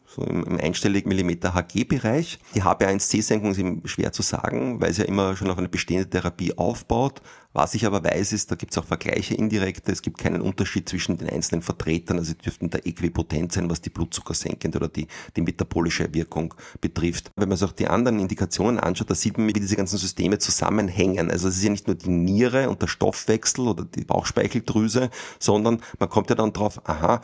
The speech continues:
das war ja im Endeffekt eine Senkung der kardiovaskulären Mortalität, weil das ist der Mortalitätstreiber. Fünfzig Prozent der Diabetikerinnen und Diabetiker sterben ja an einem Herzinfarkt oder an einer Herzinsuffizienz.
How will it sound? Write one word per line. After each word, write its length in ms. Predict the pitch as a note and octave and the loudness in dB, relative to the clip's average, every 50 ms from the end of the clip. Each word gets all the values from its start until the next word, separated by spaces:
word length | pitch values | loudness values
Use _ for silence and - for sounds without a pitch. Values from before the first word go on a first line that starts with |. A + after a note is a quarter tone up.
| - - | -6 -14
das 200 | - - - - | -10 -8 -4 0
war 100 | G2+ G2+ | 0 2
ja 120 | G2+ G2+ G2+ | 2 2 2
im 120 | G2+ G2 | 2 2
Endeffekt 320 | G2 G2 G#2 G#2 - - - | 2 2 2 0 0 0 0
eine 100 | G#2 F#2+ | 0 0
Senkung 380 | - - F#2+ F2 - - G#2+ | 0 0 -2 0 0 -2 0
der 100 | - G2 | 0 -2
kardiovaskulären 840 | - - - - - G#2+ F#2+ F#2+ F#2 - - G2+ G2 F2+ F2+ F2+ G2 | 0 0 0 0 2 2 2 2 0 0 2 2 2 4 4 4 4
Mortalität, 800 | F#2+ F2+ F#2 - F#2+ F2 F#2 F2+ - - - - A#2+ - - - | 2 2 2 2 2 2 2 0 0 0 0 2 2 0 0 -2
weil 80 | - E2 | -2 0
das 160 | F2 F2+ F#2 | 0 0 2
ist 140 | G2 F#2+ - - - | 0 0 -2 -2 0
der 80 | F2+ | 0
Mortalitätstreiber. 920 | F2+ F2+ E2+ F2+ F2 F2+ F2 - F2 F#2+ - - - - - - - D#2+ | 0 2 2 0 0 0 0 0 0 0 0 -2 -2 -2 -2 -2 -2 -4
Fünfzig 340 | - - F#2 F2 - - - | -2 -2 -2 -2 -2 -4 -4
Prozent 300 | - F2+ - - F2 E2+ | -4 -2 -2 -2 -2 -2
der 80 | F2+ - | -4 -4
Diabetikerinnen 720 | - E2+ D#2+ - - E2 - - - - G2 F2 F#2+ F#2+ | -2 -4 -2 -2 -4 -6 -6 -8 -6 -4 -4 -2 -2 -4
und 100 | F2+ E2+ F2+ | -2 -2 -2
Diabetiker 440 | F2 - - - - - - - E2 | -2 -2 -2 -4 -6 -4 -2 -4 -4
sterben 300 | - - D#2+ - - F2 | -2 -2 -2 0 0 0
ja 80 | E2 | 0
an 80 | E2 E2 | 0 0
einem 140 | D#2 D#2+ D#2+ | 0 0 2
Herzinfarkt 680 | D#2+ - - - - - - - - - - - - | 2 2 2 0 -2 -2 0 -2 -2 -2 -4 -8 -10
oder 140 | - - - | -6 -4 -2
an 60 | D#2 | -2
einer 160 | D#2 D#2 D#2 | 2 2 2
Herzinsuffizienz. 960 | D#2 D#2+ - - - - - - - - - - - - - - - - - | 2 2 2 0 0 -2 -2 -2 -4 -4 -4 -4 -4 -4 -4 -6 -6 -8 -10